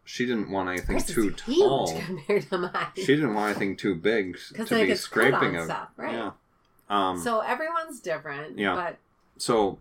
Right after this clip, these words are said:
Speaker 1: the post-commercial scene is Radar and the Colonel playing ping pong, and Radar wins
Speaker 2: <laughs>
Speaker 1: eighteen to twenty-one. And,
Speaker 2: Let's
Speaker 1: uh,
Speaker 2: try it again.
Speaker 1: yeah, he, uh, he says, "Do you wanna go again, Colonel?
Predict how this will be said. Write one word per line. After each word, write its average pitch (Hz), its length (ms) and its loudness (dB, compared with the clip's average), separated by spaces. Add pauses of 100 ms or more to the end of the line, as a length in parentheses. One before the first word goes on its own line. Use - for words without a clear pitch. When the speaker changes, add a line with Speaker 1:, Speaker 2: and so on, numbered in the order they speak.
Speaker 1:
the 98 320 0
post-commercial 104 1080 -2 (220)
scene 78 440 -8 (500)
is 92 560 -2
Radar 104 840 2
and 95 140 -8
the 95 80 -8
Colonel 92 540 -4 (240)
playing 98 300 -4
ping 104 280 -4
pong, 82 440 -8 (600)
and 90 440 -2
Radar 101 360 2
wins 92 400 -4
Speaker 2:
<laughs> - 40 -16
Speaker 1:
eighteen 98 440 -2
to 87 60 -12
twenty-one. 87 800 -6 (680)
And, 190 300 2
Speaker 2:
Let's - 220 4
Speaker 1:
uh, - 20 6
Speaker 2:
try 254 120 6
it 226 60 4
again. 208 280 4 (220)
Speaker 1:
yeah, 101 360 4
he, 113 160 2
uh, 104 160 4
he 101 80 -14
says, - 460 -2
"Do 110 80 -6
you 110 80 -2
wanna 107 180 0
go 98 120 2
again, 90 300 -2
Colonel? 98 380 -4